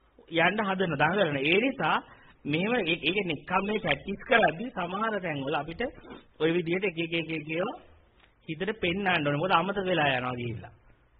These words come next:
අමතක වෙලා යනවා තමන් කවුද, මොකටද ආවේ, තමන් මොකද්ද කරන්නේ, කොහෙද ඉන්නේ කියන එක අමතක වෙනවා. මොකටද ආවේ, මොකටද ජීවිතේ පූජා කරේ,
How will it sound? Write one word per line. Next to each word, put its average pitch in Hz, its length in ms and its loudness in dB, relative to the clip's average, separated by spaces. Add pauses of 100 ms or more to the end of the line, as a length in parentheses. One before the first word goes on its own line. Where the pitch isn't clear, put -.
(120)
අමතක 139 320 0
වෙලා 165 300 4
යනවා 175 240 2
තමන් 139 300 0
කවුද, 139 420 0
මොකටද 135 380 -4
ආවේ, 147 300 4
තමන් 139 280 -2
මොකද්ද 131 360 -4
කරන්නේ, 151 480 -2 (200)
කොහෙද 180 360 4
ඉන්නේ 196 320 0
කියන 190 220 0
එක 185 80 -2
අමතක 156 320 -2
වෙනවා. 95 300 -12 (500)
මොකටද 135 360 -4
ආවේ, 151 260 2
මොකටද 135 360 -6
ජීවිතේ 127 420 -6
පූජා 123 380 -4
කරේ, 185 260 -4